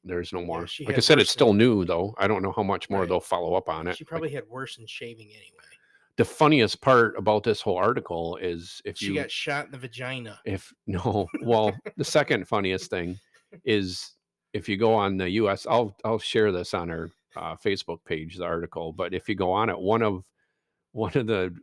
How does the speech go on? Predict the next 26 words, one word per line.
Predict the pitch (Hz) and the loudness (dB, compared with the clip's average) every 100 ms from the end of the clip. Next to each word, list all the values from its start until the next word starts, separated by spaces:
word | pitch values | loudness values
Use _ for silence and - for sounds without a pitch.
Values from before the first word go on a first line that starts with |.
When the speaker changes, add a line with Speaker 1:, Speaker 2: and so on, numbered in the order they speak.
| _ | _
Speaker 1:
things | - 110 104 | -2 -2 -2
when | 101 | -2
you | 92 | 0
read | 113 | 0
here, | 110 92 | 0 -2
it | |
says, | - 95 | -4 -6
"However," | - 113 120 104 90 113 - | 2 4 6 4 0 -2 -4
this | 113 | -4
is | 104 | -4
quote | - 123 104 92 | -4 0 0 0
off | 87 - | -4 -10
the, | - _ | -16 _
off | 92 85 - | -6 -6 -6
the | 80 78 _ | -10 -12 _
internet | 104 95 82 85 | -6 -4 -6 -8
here. | 78 | -12
It | 82 | -12
says, | - 90 | -12 -6
"However, | - 104 98 82 90 | 0 2 2 -2 -6
it | 98 | -6
is | 92 | -4
unclear | 101 87 - 127 | -6 -6 -2 0
why | 107 92 | 0 -2
she | - 101 | -4 -6
was | 95 85 | -6 -8